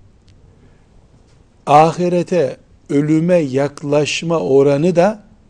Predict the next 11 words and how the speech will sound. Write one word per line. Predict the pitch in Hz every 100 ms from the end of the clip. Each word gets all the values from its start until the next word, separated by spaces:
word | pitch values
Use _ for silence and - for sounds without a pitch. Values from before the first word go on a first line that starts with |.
| -
artıyor | 139 123 - 214 113
demektir. | 113 95 95 - - - _ _ _ _ _ _ _ _ _ _ _ _ - _ _
Onun | 214 220
için | 214 226 202
bir | 220 233
insan | 180 175 190 180 - _ _ _ _ _ _ _ _ - _ _
ömrünün | 156 170 185 175 170 185 185 208 185 147
sonlarına | - - 160 165 170 165 165 165 165 170 156
doğru | 143 117 104 131
ya | 139 147 143
da | 185 202